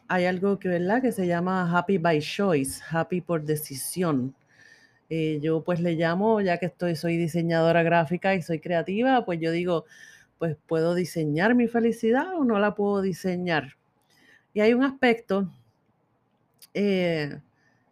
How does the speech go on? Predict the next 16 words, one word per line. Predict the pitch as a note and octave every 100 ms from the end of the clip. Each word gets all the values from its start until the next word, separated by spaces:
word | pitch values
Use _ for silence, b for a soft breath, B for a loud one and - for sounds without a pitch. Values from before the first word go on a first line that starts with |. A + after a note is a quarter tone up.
| _
bien | D#3+ F#3+
interesante. | F#3 G3 A#3+ G#3+ G3+ G3+ G#3 F#3+ E3
Nos | D#3 E3
dieron, | D3+ E3 F#3 F#3+
por | F3+ F3+
ejemplo, | F3+ F3 E3+ F#3+ F#3+ F3+ D#3
cuando | E3+ E3 D#3+ D#3 D#3
estaba | D#3 E3+ E3
estudiando | - F#3+ F3+ F#3 G3+
esto, | F#3+ - E3+
un | E3
ejemplo, | F#3 F3 D3+ F3+ G3+ _ _ b b b b b b b _ _
que | - F#3
era |
una | F3+ A3
historia, | A3 G3+ F3+ D#3+ C#3